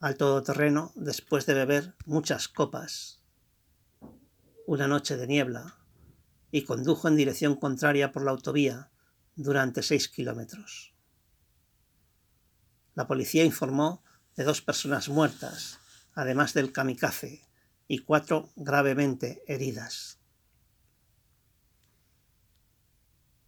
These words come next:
Clara vive con la familia de su hijo, que se niega a llevarla a una residencia. Por su parte, ella les entrega su pequeña pensión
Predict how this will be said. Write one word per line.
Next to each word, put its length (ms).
Clara 480
vive 300
con 160
la 80
familia 400
de 120
su 160
hijo, 440
que 80
se 180
niega 440
a 60
llevarla 640
a 140
una 220
residencia. 800
Por 140
su 160
parte, 580
ella 400
les 180
entrega 380
su 160
pequeña 380
pensión 540